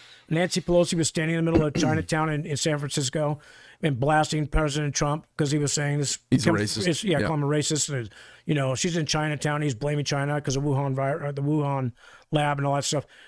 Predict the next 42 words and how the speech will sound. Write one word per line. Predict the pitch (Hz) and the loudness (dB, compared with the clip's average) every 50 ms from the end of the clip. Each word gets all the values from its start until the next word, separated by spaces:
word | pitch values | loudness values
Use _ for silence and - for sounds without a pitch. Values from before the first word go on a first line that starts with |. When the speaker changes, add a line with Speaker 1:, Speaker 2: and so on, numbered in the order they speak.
| - - | -12 -6
Speaker 1:
And | - 160 | -4 -2
they're | 156 151 | -2 0
blasting | 123 143 160 175 196 208 - 196 170 | 0 2 2 4 2 2 2 0 -2
him | 147 135 | -2 -2
for | 120 151 | -2 0
that. | 143 143 143 147 - - - | 0 2 2 0 -2 -4 -4
But | 135 156 156 | -2 0 2
then | 180 175 180 | 4 4 4
all | 185 | 4
of | 185 180 | 4 4
a | |
sudden | 165 - 190 180 165 | 4 4 4 4 4
they | 160 160 | 2 0
figured | - - 185 160 165 160 | 0 0 0 0 2 2
out, | 160 160 170 | 2 0 0
"Oh, | 151 143 | -4 -4
how | 127 175 196 | -2 -2 -2
can | - - 208 | 0 0 0
we | 202 185 | 2 2
make | 175 170 165 | 2 0 0
this | - 147 - | 0 -2 -2
work | 185 208 208 | -2 -4 -4
for | - - 135 113 | -4 -6 -6 -6
us? | 107 - - _ _ _ _ _ _ _ _ _ _ - | -6 -8 -10 _ _ _ _ _ _ _ _ _ _ 2
Oh, | 254 262 | 4 4
well, | 240 175 170 185 | 4 4 4 2
this | 180 170 147 - | 2 0 0 0
next | 185 175 151 - - | 0 0 0 0 0
election, | 175 170 233 247 - - 147 | 0 0 0 -2 -2 -2 -2
because | 127 139 151 143 123 | 0 0 0 0 -2
of | 120 - | -2 0
covid, | - 262 330 262 180 160 160 170 - - | 2 2 2 4 4 4 2 2 0 0
covid, | - 254 269 208 190 - | 2 2 2 2 0 0
covid, | - 233 220 180 165 | 2 2 2 2 2
covid, | - 254 277 247 202 - - _ _ _ _ _ _ _ _ | 2 2 2 2 0 -2 -4 _ _ _ _ _ _ _ _
we're | - 202 | -2 0
gonna | 190 196 185 | 2 2 2
do | 170 208 214 | 2 2 4
all | 185 180 | 4 4
mail-in | 170 175 170 156 147 151 143 | 4 4 4 4 2 2 2
ballots." | 180 190 175 127 107 - - - - _ _ _ - | 0 0 0 -4 -8 -8 -10 -12 -12 _ _ _ 0
Speaker 2:
Yeah. | 120 117 | 0 0